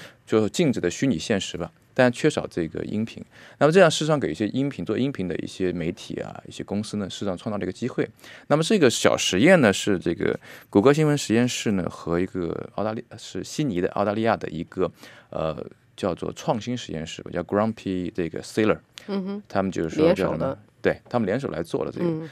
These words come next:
Speaker 1: 那么他们做这个东西呢，实际上呢，他们做的并没有说搞很大的宣传，或者说也没有说搞很大的这个，这个，呃，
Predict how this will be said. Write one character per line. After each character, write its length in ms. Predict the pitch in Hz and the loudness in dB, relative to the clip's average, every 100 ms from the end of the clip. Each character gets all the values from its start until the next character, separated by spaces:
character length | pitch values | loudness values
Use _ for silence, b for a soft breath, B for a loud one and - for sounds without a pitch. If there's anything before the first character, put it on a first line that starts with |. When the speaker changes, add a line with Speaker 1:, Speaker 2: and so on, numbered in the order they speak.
| B | B
Speaker 1:
那 80 | 131 | -4
么 40 | |
他 80 | 147 | 4
们 100 | 185 | 4
做 180 | 180 175 | 6 4
这 120 | 151 | 4
个 80 | 127 | 0
东 140 | 123 | 0
西 100 | 123 | -2
呢， 80 | 113 | -4
实 160 | 110 101 | -2 -2
际 80 | 110 | -2
上 220 | - 90 | -4 -4
呢， 100 | 113 | -4
他 120 | - | -4
们 160 | 98 101 | -6 -6
做 280 | - 98 90 | -4 -4 -4
的 280 | - 82 - B B B B | -4 -4 -6 B B B B
并 200 | 156 147 | -2 0
没 120 | 92 | 2
有 160 | 127 98 | 2 0
说 400 | - - 101 95 | -4 0 0 0
搞 160 | - 175 | 4 4
很 100 | 175 | 4
大 120 | 107 | 2
的 60 | 92 | 0
宣 180 | - 151 | -2 -4
传， 240 | 95 90 | -4 -4
或 80 | 101 | -4
者 80 | 82 | -6
说 140 | 92 | -6
也 60 | - | -4
没 120 | 101 | -4
有 140 | 85 | -4
说 280 | - 92 90 B B B _ | -4 -4 -4 B B B _
搞 160 | 80 | 0
很 160 | 82 71 | 0 -2
大 200 | 69 92 | 0 0
的 300 | 80 - - - | 0 -4 -6 -8
这 160 | - | -8
个， 140 | 80 - | -8 -10
这 140 | - 80 | -10 -10
个， 160 | 80 76 | -10 -12
呃， 320 | 82 80 80 | -10 -10 -12